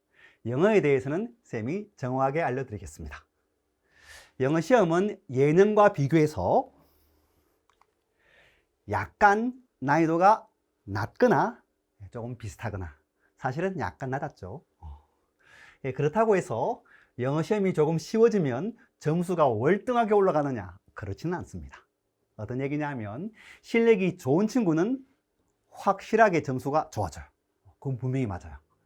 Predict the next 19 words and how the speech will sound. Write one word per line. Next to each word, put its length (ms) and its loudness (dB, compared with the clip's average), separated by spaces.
그러니까 380 -8
꾸준하게 500 6
공부한 500 0
친구들 400 2
중에 480 -4
이번 300 0
시험을 460 2
치른 280 0
친구라면 880 -4
점수가 340 -4
확실히 400 -4
고득점이 400 -2
나왔을 300 -4
거예요. 360 -12
다만 220 -8
실력이 300 4
조금 320 -2
부족한 400 0
친구는, 720 -2